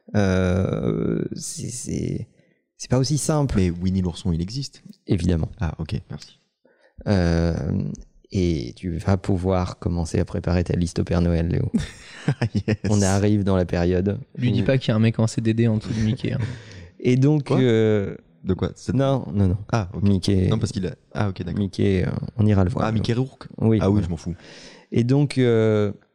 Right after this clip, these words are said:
Speaker 1: euh, on, on, on parle jamais de ça et c'est, je trouve ça, je trouve ça dangereux.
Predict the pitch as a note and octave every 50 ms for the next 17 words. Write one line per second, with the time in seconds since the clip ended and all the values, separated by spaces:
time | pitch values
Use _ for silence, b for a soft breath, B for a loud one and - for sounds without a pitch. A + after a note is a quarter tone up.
0 | _ _ _ _ _ _ _ _ _ _ _ _ _ _ - - _ _ - -
1 | - - F2 G2+ G2+ G2+ F#2+ F#2 F2+ F2+ - - - - - - C2 - C#3 C3
2 | B2 - - B2+ A#2 A#2 A#2 - - - A#2 A2+ A2 - C#3 C3 B2+ B2+ D#3+ E3+
3 | E3+ D#3+ - - F3 F#3 E3 B2+ - - - A2+ G#2+ G#2 G2+ b b b b b
4 | b b b b - - - - - - - - C3 C3 B2 A2+ A2 G2 - -
5 | - - _ _ _ _ _ - - - - - - - D3 C3+ A#2+ G#2+ C#3+ D#3
6 | D3+ B2+ C#3 B2+ C3+ B2+ B2